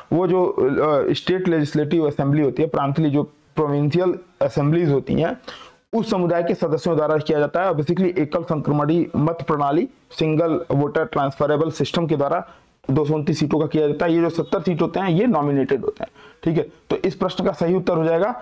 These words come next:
प्रांतीय विधानसभाओं द्वारा ये निर्वाचित किए गए थे, प्रांतीय विधानसभाओं द्वारा ये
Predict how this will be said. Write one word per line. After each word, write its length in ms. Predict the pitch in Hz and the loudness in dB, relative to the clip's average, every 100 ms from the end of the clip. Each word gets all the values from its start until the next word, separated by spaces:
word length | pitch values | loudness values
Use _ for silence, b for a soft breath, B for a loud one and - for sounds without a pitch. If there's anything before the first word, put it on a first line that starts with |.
| B B - | B B -8
प्रांतीय 540 | - 139 151 202 214 220 B B 135 | -4 -2 0 0 0 -2 B B -2
विधानसभाओं 760 | 147 151 175 185 156 151 147 | 0 0 0 0 0 0 0
द्वारा 300 | 131 139 214 B B - | 2 0 -2 B B -2
ये 340 | - 285 202 - | 0 0 -2 0
निर्वाचित 480 | 151 151 127 156 | 0 0 0 -2
किए 160 | - - | -2 -2
गए 120 | - - | -2 -4
थे, 20 | 135 _ - | -10 _ -4
प्रांतीय 300 | 135 139 156 | -2 0 0
विधानसभाओं 500 | 147 143 151 147 135 | 0 0 0 0 0
द्वारा 180 | 139 | 2
ये 240 | 147 170 | 2 0